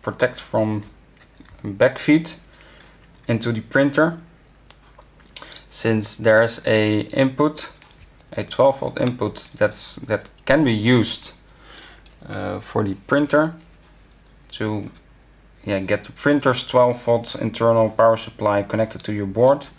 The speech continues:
Then you'll do some, uh, then you've got more current capabilities for the L E D, since it's pretty limited. Um, so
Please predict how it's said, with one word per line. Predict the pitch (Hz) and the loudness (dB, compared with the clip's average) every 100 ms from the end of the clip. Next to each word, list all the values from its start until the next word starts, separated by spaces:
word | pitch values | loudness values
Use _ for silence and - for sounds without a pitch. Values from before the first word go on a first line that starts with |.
| - - - - - | -20 -20 -20 -16 -2
Then | 107 107 | 0 2
you'll | 107 107 107 | 4 4 4
do | 101 113 | 2 -2
some, | 113 110 107 104 101 - - - - - - - - - - - - | -2 0 0 0 -6 -14 -20 -20 -20 -20 -20 -20 -20 -20 -20 -14 -10
uh, | 110 | -10
then | 104 107 113 | -2 0 2
you've | 113 98 | 0 2
got | 120 101 | 0 2
more | 113 117 113 - | 4 4 2 0
current | 123 120 120 | 0 2 2
capabilities | 120 110 117 117 117 113 110 | 0 0 -2 -2 -2 -4 -6
for | - - 120 113 | -8 0 2 2
the | 110 107 104 - | 0 -4 -4 0
L | 107 | 0
E | 107 | 2
D, | 110 175 226 - - _ _ _ - - - - - - - - - - | 2 2 2 -6 -20 _ _ _ -20 -20 -20 -20 -20 -20 -20 -18 -20 -12
since | 117 107 | -8 -6
it's | 113 | -8
pretty | - - 160 131 | -6 0 2 4
limited. | 113 135 147 170 - - - - - - - - - - - - - - - - - | 4 4 2 -2 -6 -14 -10 -8 -6 -6 -6 -6 -8 -14 -16 -12 -8 -8 -8 -6 -2
Um, | 110 110 110 107 104 - - - - - - - - - - - - | 0 2 2 0 -4 -12 -20 -20 -20 -20 -20 -20 -20 -20 -20 -12 -6
so | 123 123 | -2 -2